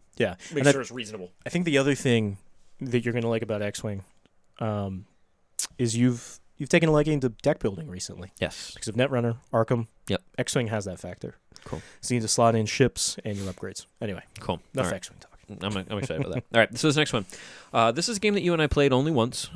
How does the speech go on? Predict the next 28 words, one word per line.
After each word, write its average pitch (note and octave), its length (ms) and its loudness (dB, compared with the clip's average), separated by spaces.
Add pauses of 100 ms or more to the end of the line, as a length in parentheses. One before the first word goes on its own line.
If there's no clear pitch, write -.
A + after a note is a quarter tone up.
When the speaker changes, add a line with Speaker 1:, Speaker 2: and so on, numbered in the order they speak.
(120)
Speaker 2:
uh, G2+ 320 6
and G2 180 0
then G2+ 320 2
I F#2+ 640 -2 (220)
did G#2+ 160 -4
not G#2 200 0
return G#2 280 -2
it F2+ 80 -6
to G#2 80 -4
the - 20 0
library, G2+ 560 0 (120)
so - 140 -8
I G2 60 0
got G2 140 -2
to - 60 -16
keep B2 180 -2
it. F2 120 -2 (240)
It's - 120 -14
Speaker 1:
Hmm. C3+ 80 -2
Speaker 2:
called, G#2 180 2
it's F#2 80 -4
called F#2 160 -4
Innovation. G2+ 500 0 (920)
Speaker 1:
Oh, E3+ 180 2
yeah. C#3+ 340 2 (240)
Speaker 2:
Innovation, A2 540 2
the F#2+ 80 0
little A2+ 640 6